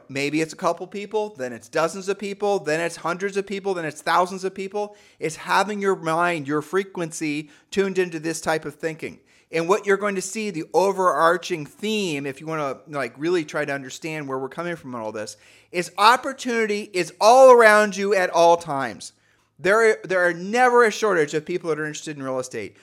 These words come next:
You are blessed to have chosen a career. M-, you know, maybe it's a part-time career and you're gonna become full-time. Maybe you just got your license. Maybe you've been in the business forever. Maybe you're feeling a little burned out.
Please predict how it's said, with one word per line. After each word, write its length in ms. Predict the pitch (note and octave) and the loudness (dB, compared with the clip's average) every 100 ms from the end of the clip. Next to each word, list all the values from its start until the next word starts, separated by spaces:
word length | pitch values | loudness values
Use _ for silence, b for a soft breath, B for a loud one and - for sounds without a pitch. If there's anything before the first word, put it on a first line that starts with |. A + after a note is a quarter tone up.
| b b | b b
You 260 | D3 G3 G3+ | -8 0 4
are 180 | D#3+ C#3 | 4 2
blessed 720 | B2 D#3 G3+ B3 - - - _ b b b | -4 2 4 4 0 -8 -14 _ b b b
to 280 | - D#3+ B2+ C#3+ | -4 -4 -4 -8
have 280 | C3+ - - | -12 -12 -2
chosen 400 | F#3+ B3 A#3 A3+ | 2 2 2 -8
a 40 | |
career. 580 | - F#3+ F#3 F#3 F#3+ - _ _ _ | -4 -2 0 0 -4 -10 _ _ _
M-, 120 | C3+ B2+ | -20 -14
you 120 | - C#3+ | -8 -6
know, 140 | C#3 | -6
maybe 280 | B2+ C#3+ F3 | -4 -2 0
it's 120 | F#3 | -2
a 40 | G3 | -2
part-time 440 | G3 G3 G3+ F#3+ | -2 -2 -4 -6
career 200 | G3 F#3 | -2 -2
and 80 | F#3+ | -4
you're 100 | C#3 | -6
gonna 140 | C3+ | -10
become 240 | C3 E3+ F3 | -6 -8 -6
full-time. 520 | F#3 F3+ F3 F3+ E3+ | -6 -6 -6 -6 -6
Maybe 220 | C3 D#3 | -4 -4
you 80 | E3+ | -6
just 200 | F3 - | -6 -4
got 160 | F#3 D#3+ | -4 -4
your 80 | |
license. 400 | F3 F3+ F3+ E3 | -4 -4 -6 -10
Maybe 180 | D3+ D#3+ | -10 -10
you've 100 | E3 | -4
been 100 | E3 | -4
in 100 | E3 | -4
the 60 | D3+ | -8
business 340 | E3 F3 E3 | -8 -8 -10
forever. 440 | - F3 F3 F#3 F#3 B B | -4 -2 -2 -4 -8 B B
Maybe 220 | G#3+ C4 C4 | 0 0 -2
you're 100 | B3 | -4
feeling 280 | A#3+ A3+ | -2 -2
a 60 | G#3 | -2
little 160 | G3 F3 | -4 -2
burned 360 | E3 D#3+ D3+ | -2 -2 -2
out. 320 | C#3+ A#2 - | -2 -2 -4